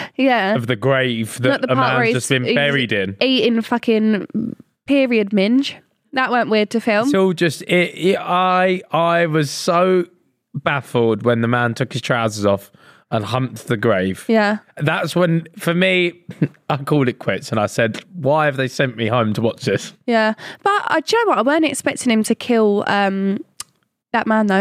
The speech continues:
Speaker 1: I can't remember no one's names. I'm rubbish.
Speaker 2: Felix.
Speaker 1: Mm, is that the popular white, white
Speaker 2: Yeah,
Speaker 1: boy? Yeah.
Speaker 2: yeah.
Speaker 1: Him, yeah. Um,
Speaker 2: Poisoned him.
Speaker 1: it
Speaker 2: Well,
Speaker 1: poisoned him, but I
Speaker 2: spoiler
Speaker 1: weren't
Speaker 2: alert.
Speaker 1: expect-, yeah, I weren't expecting
Speaker 2: Spoiler
Speaker 1: him
Speaker 2: alert.
Speaker 1: to do that.
Speaker 2: At the end of the film, it all comes to light that he has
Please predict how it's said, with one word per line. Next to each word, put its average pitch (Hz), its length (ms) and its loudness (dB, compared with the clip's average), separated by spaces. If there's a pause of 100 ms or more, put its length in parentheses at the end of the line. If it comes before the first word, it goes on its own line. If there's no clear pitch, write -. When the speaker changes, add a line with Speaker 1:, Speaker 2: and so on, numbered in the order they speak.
Speaker 1:
I 240 80 -2
can't - 200 -4
remember 214 200 2
no 247 100 2
one's 302 220 2
names. 208 320 2
I'm 214 100 2
rubbish. 208 440 0
Speaker 2:
Felix. 92 500 -2 (880)
Speaker 1:
Mm, 226 800 2 (400)
is 247 100 2
that 233 220 0
the 214 320 2 (340)
popular 202 480 0 (120)
white, 202 220 2 (100)
white 131 180 0
Speaker 2:
Yeah, 104 120 4
Speaker 1:
boy? 98 100 0
Yeah. 101 140 0 (140)
Speaker 2:
yeah. 80 60 -4 (140)
Speaker 1:
Him, 214 300 2
yeah. 202 340 2
Um, 214 460 0
Speaker 2:
Poisoned 113 320 2
him. 95 240 2 (100)
Speaker 1:
it - 60 -4
Speaker 2:
Well, 117 100 2
Speaker 1:
poisoned 277 200 0
him, 294 120 0
but 220 80 0
I 240 100 2
Speaker 2:
spoiler 226 140 2
Speaker 1:
weren't 214 100 2
Speaker 2:
alert. 208 200 2 (100)
Speaker 1:
expect-, 339 240 -2
yeah, 254 120 2
I 233 40 2
weren't 294 260 2
expecting 285 380 -2
Speaker 2:
Spoiler 165 240 2
Speaker 1:
him 143 60 2
Speaker 2:
alert. 143 160 2
Speaker 1:
to 262 60 0
do 285 120 0
that. 185 320 0
Speaker 2:
At 160 120 2
the 165 100 2
end 185 160 0
of 175 40 0
the 160 60 -2
film, 131 400 0
it 120 60 0
all 135 180 2
comes 127 320 -2
to - 120 -6
light 110 260 0
that 104 180 0
he 113 200 4
has 107 320 0